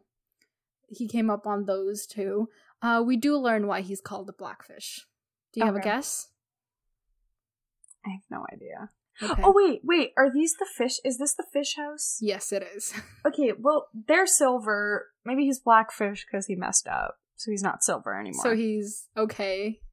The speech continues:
Speaker 1: He messed
Speaker 2: I don't
Speaker 1: up.
Speaker 2: know. I
Speaker 1: Like,
Speaker 2: don't have a
Speaker 1: messed up
Speaker 2: better
Speaker 1: how? Like,
Speaker 2: I don't know. <laughs> But if he'd re-, if he messed up enough to not be called Silverfish anymore,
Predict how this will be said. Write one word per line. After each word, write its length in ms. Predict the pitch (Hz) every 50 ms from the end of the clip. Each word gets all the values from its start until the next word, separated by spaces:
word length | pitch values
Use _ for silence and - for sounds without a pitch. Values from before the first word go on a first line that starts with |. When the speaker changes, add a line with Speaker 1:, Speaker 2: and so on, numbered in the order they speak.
| _ _
Speaker 1:
He 140 | - 233 220 214
messed 200 | 214 220 - -
Speaker 2:
I 80 | 285 247
don't 220 | 240 240 233 220
Speaker 1:
up. 40 | 240
Speaker 2:
know. 60 | 226
I 80 | 220 226
Speaker 1:
Like, 60 | 226
Speaker 2:
don't 100 | 226 208
have 120 | 214 214 -
a 20 |
Speaker 1:
messed 160 | 208 208 185
up 120 | 285 214 202
Speaker 2:
better 120 | 202 185
Speaker 1:
how? 180 | 240 220 202 196
Like, 340 | 196 202 196 190 220 - _ _ - - - - - _ _ - - - _ -
Speaker 2:
I 100 | 156 151
don't 260 | - - 143 - -
know. 460 | 117 110 117 110 131 262 262 247 - - -
<laughs> 40 | _ _ _ _ _ _ _ _ _ _ _ _ _ _
But 80 | - 269
if 120 | 285 269
he'd 240 | - 277 277 247 185 175
re-, 120 | 196 208 208
if 140 | - 262 -
he 120 | 349 349
messed 360 | 269 226 220 262 247 - -
up 120 | 254 247 -
enough 360 | 202 185 185 202 214 208 - -
to 100 | - -
not 240 | 190 180 185 190 185
be 80 | - 185
called 320 | - - 190 185 180 175
Silverfish 680 | - - 185 180 190 190 196 196 196 208 208 202 -
anymore, 460 | - 202 202 202 202 208 202 202 208